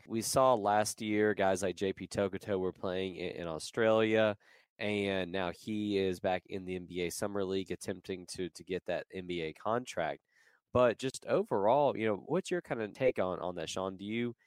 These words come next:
agree that the European leagues have gotten much more competitive recently, and maybe some more players are seeing them as really viable places to play professional ball?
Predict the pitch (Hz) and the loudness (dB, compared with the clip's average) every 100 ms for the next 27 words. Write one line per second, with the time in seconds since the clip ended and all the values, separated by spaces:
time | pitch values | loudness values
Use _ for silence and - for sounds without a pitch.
0 | _ _ 104 101 110 110 107 95 - 90 | _ _ -6 -2 0 2 0 0 -6 -8
1 | 101 98 95 107 101 117 107 101 104 101 | -6 -6 0 0 0 -2 -4 -2 -4 -4
2 | - 90 95 95 98 95 - 92 98 - | -6 -2 0 -2 -4 -12 -14 -6 -6 -4
3 | 104 - 90 107 104 107 95 104 101 117 | -6 -8 -8 -4 -2 -2 -4 -6 -8 -10
4 | 110 110 107 90 85 82 _ _ - 104 | -6 -6 -4 -4 -6 -10 _ _ -2 -2
5 | 98 98 - - 101 95 92 92 95 101 | -2 -6 -6 -8 -8 -10 -12 -10 -2 0
6 | 98 - 101 98 - 90 101 92 95 87 | 0 0 2 0 -2 -8 -8 -6 -4 -4
7 | 85 82 92 98 95 87 87 87 95 95 | -4 -4 -4 -2 -2 -2 0 2 0 0
8 | 98 95 - 92 90 - 98 - - 85 | -2 -2 -2 -2 -2 -4 -6 -6 -4 -4
9 | - 92 - - 95 - 95 80 78 101 | -2 -6 -6 -8 -8 -6 -8 -6 -4 -4